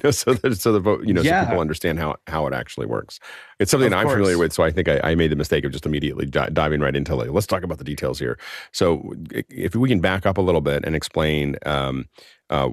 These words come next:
Speaker 1: what the Jellyfish is and, and how it works.
Speaker 2: Of course. Yeah, for sure.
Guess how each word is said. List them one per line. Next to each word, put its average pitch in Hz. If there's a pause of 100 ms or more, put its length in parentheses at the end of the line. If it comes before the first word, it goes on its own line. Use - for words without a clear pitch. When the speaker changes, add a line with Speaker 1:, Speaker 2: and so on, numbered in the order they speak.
(100)
Speaker 1:
what 85
the 82
Jellyfish 78
is 78
and, 65
and -
how 65
it -
works. - (640)
Speaker 2:
Of 120
course. 127
Yeah, 123
for 113
sure. 110